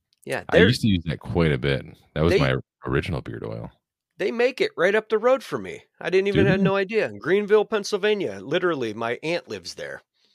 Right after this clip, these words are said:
Speaker 2: You know what? Speaking of that,
Speaker 1: Yeah.
Speaker 2: aren't there, like, an ass load of Amish people around
Speaker 1: Oh,
Speaker 2: you?
Speaker 1: yeah. There are.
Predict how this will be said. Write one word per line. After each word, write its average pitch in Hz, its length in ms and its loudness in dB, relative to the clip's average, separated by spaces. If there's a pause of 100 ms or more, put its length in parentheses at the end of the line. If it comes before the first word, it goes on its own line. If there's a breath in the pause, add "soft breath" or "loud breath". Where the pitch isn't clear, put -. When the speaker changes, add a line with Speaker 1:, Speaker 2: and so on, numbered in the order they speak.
(720 loud breath)
Speaker 2:
You 127 140 -4
know 139 120 4
what? 123 240 4
Speaking 120 380 -2
of 65 80 -2
that, 67 240 -2 (200)
Speaker 1:
Yeah. 240 220 -6 (380)
Speaker 2:
aren't 139 120 0
there, 123 160 6
like, 92 220 2
an 67 180 -2 (200)
ass 101 400 -6
load 80 200 2
of 69 140 -2
Amish 92 380 0
people - 300 -8
around 123 280 -6
Speaker 1:
Oh, 113 40 -4
Speaker 2:
you? 123 180 -4
Speaker 1:
yeah. 90 60 -16 (640)
There 110 240 -2
are. 139 360 2